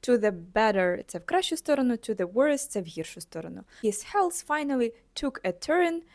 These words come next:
е, to the better. Нарешті його здоров'я покращилось. To take the scenic route — обрати мальовничий маршрут. Like, we took the scenic route home. Ми обрали мальовничий маршрут додому. Отаке просте речення.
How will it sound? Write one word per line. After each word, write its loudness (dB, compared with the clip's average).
е, -6
to 0
the 6
better. -10
Нарешті 4
його -4
здоров'я -2
покращилось. -8
To -2
take 2
the -2
scenic -4
route — 2
обрати 0
мальовничий -2
маршрут. 0
Like, -2
we -2
took -2
the -2
scenic -4
route 0
home. 2
Ми 2
обрали 4
мальовничий -4
маршрут -4
додому. -2
Отаке 0
просте -8
речення. -12